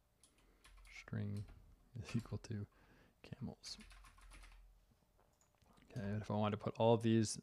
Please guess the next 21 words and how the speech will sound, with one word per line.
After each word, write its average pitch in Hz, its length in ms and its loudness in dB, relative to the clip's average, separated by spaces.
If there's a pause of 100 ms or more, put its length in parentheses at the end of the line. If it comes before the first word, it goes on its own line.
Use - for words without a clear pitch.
three 107 240 0
things 107 340 2
into 101 580 0 (200)
my 101 100 -2
string 98 300 0
with 95 100 0
an 98 80 2
F 110 160 2
string, 135 320 2 (540)
I 104 80 0
could 101 120 0
just 101 200 -2
say 104 180 0
F, - 420 0 (1120)
uh, 92 140 -4
before 120 480 0
my 113 340 0 (440)
quotes, 123 420 -4 (1120)
directly 110 380 -4
before 107 340 -4
them. 107 180 -4